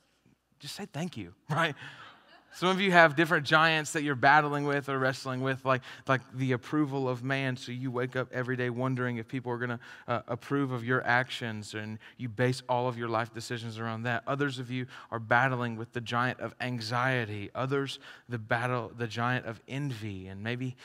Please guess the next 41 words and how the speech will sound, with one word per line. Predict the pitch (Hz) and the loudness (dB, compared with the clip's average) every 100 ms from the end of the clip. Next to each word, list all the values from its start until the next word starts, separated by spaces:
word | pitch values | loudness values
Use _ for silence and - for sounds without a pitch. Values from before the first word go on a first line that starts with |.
| - _ | -20 _
even | 131 120 110 | -6 -6 -8
selfishness. | - 127 131 127 110 - 104 - - | -8 -8 -8 -8 -12 -10 -12 -16 -6
I | 123 170 | -2 -2
don't | 180 151 | -4 -6
know | 156 143 | -6 -4
what | 120 117 143 - | -4 -4 -4 -4
your | 131 131 120 | -4 -4 -4
giant | 104 117 120 127 127 123 - 117 | -4 -4 -4 -6 -8 -10 -14 -8
is | 120 110 110 | -8 -6 -8
that | 95 | -6
you're | 107 | -8
facing | - 113 107 110 | -6 -6 -6 -10
today, | 107 92 95 - - - | -10 -10 -12 -14 -20 -10
but | 107 | -4
here's | 123 156 | 0 0
what | 139 123 | 0 0
I | |
do | 107 117 | 0 -4
know. | 98 98 - - - - _ _ | -6 -10 -12 -20 -20 -20 _ _
All | 123 135 131 | -6 -4 -2
of | 117 | -2
us | 113 110 | -2 -2
have | 98 | -4
giants. | 101 82 58 - - - _ _ _ _ _ _ - - _ - | -4 -6 -8 -16 -18 -20 _ _ _ _ _ _ -20 -20 _ 0
All | 139 165 | 2 4
of | 190 | 2
us | 196 - | -2 -2
have | 151 135 | -2 -2
these | 123 131 123 - - | -4 -6 -6 -14 -8
little | 131 143 151 | -2 0 -2
things | 143 - 123 110 120 - - - - | -6 -6 -6 -6 -8 -12 -18 -14 -6
that | 131 | -6
have | 123 - | -6 -6
popped | - 151 - 120 | -4 -4 -4 -6
up | 117 - | -6 -6
at | 98 | -12
some | - 156 156 | -10 -8 -8
point | - 131 82 | -6 -6 -4
in | 120 | -4
our | 113 | -2
lives, | 98 107 123 | 0 -2 -4